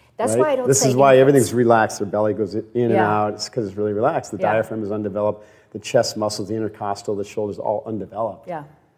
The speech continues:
Speaker 2: And so it's just like filling up a balloon. It's very natural.
Speaker 1: Yeah.
Speaker 2: It's not like they for-, they forget that. It's then all those muscles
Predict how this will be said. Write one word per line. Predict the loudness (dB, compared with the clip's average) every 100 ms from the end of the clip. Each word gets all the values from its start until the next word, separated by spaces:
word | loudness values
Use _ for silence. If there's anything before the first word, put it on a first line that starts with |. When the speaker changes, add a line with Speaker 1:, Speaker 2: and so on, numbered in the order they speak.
| _ _ _
Speaker 2:
And | -8
so | -4 -4
it's | -6
just | -4
like | -4
filling | -4 -4 -2
up | -4
a | -8
balloon. | -6 -4
It's | -4
very | -8 -10
natural. | -10 -10 -12 -18 -12
Speaker 1:
Yeah. | -10 -10 -14 _ _ _ _ -12
Speaker 2:
It's | -4
not | 2 4
like | 2 2
they | -2
for-, | -2 -10 -10 -10
they | -8
forget | -8 -8 2 2 4
that. | -2
It's | -2 -2
then | 0
all | 0 0
those | 0 -2
muscles | -4 -4 -10 -12